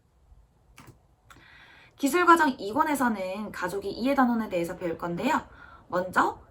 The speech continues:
일 단원, 변화하는 가족과 건강한 가정에 대한 내용인데, 요즘 가족이 많이 변하고 있어요. 가족의 모습도 많이 변하고 그 가족 안에서의 되게 많은 문화들도 변하고 있습니다.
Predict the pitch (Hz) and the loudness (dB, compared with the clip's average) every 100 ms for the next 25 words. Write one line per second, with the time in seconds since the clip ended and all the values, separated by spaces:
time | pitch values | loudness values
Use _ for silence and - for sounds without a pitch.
0 | - 320 339 294 - - - - - - | -6 -4 2 2 0 -6 -20 -20 -14 -6
1 | 208 233 214 202 190 156 - - 262 311 | 0 2 0 -2 -6 -6 -8 0 2 2
2 | - 185 185 240 247 220 - - - - | 0 -6 -2 2 2 0 -6 -16 -20 -20
3 | - - - 214 196 170 151 147 151 226 | -20 -20 -8 -6 -6 -8 -8 -8 -6 -4
4 | 269 - - - - - - 277 349 - | -4 -8 -20 -20 -20 -8 0 2 2 0
5 | - 185 202 202 185 - 185 311 196 175 | -4 -4 -4 -6 -4 -2 0 -2 -4 -6
6 | 208 185 139 - 170 156 165 208 160 - | -4 -6 -6 -4 -4 -2 -2 -2 -4 -8
7 | 175 175 170 175 320 339 277 175 156 156 | -8 -6 -6 -4 -4 -2 0 0 -2 -6
8 | 165 156 262 415 - - - - 208 - | -8 -8 -6 -6 -8 -20 -20 -10 -8 -4
9 | 180 196 - 175 226 262 233 233 247 - | -4 -4 -2 2 4 2 2 0 -2 -4
10 | - 202 196 202 - 156 190 247 339 - | -10 -10 -4 -4 0 2 2 0 -2 -14
11 | - 233 320 277 240 175 160 160 175 170 | -4 0 2 2 -2 -6 -8 -8 -8 -8
12 | - 185 170 | -12 -12 -12